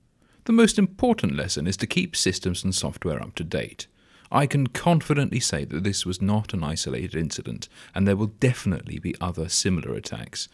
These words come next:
as well as entirely different ones, of course. The Shadow Brokers have already re-emerged from apparent retirement,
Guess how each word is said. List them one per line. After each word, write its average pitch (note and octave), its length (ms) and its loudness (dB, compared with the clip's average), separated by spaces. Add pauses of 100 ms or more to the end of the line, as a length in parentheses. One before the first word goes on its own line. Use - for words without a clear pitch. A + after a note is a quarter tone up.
(120)
as G#2+ 180 0
well A#2 240 4
as - 140 -4
entirely B1+ 420 -4
different - 380 -4
ones, - 200 -10
of - 120 -16
course. - 460 -4 (1300)
The - 80 6
Shadow G#3+ 320 8
Brokers G#2 460 2
have A2 100 4
already B2 400 6
re-emerged F2 680 6
from - 140 0
apparent F#2+ 420 2
retirement, F#2+ 680 2